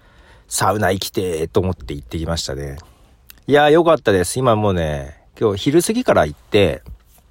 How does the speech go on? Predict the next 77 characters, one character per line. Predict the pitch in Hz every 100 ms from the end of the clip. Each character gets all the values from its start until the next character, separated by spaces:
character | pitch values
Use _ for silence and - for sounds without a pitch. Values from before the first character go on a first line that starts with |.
| _ _ -
も | 123
う | 127
夕 | 147
方、 | 147 - 135 123 - - _ -
今 | 131 95
帰 | - 110 110
っ |
て | - _ - 82
き | -
て | 98
車 | - 123
の | 127
中 | 127 92
な | 58
ん |
で | -
す |
け | -
ど、 | 85 76 - - - - - -
今 | 220
ね、 | 147
雨 | 107 202 202
降 | 147
っ |
て | - 95
て。 | - - _ - _ - _ _ - - 147 127 117 131
<laughs> | 107 117 113 - - - 156 135 - -
外 | - 214
気 | 226
浴 | 233 160
の | 110
時 | 107
は | 101
降 |
っ |
て | -
な | 101
か | 95
っ |
た | 80
ん |
だ | 78
け |
ど、 | 135
今 | 175 - 120
雨 | 120
降 | 113
っ | - _ _ _ -
て | 85
て、 | 110 107 87 76 - _ - _ - - - -
雨 | - 160 226
雲 | 226 233
レ | 220
ー | 190
ダ | 90
ー |
見 | 85
る |
と、 | 87
「五 | 87 117
分 | 139 170 175
後 | 170
に | 165
は | 98
止 | 82
み | 85 90
ま | 92
す」 | - 71
み |
た | 67
い | 65
な | 67
感 | 78 78
じ |
な | 80
ん | 73
で、 | 65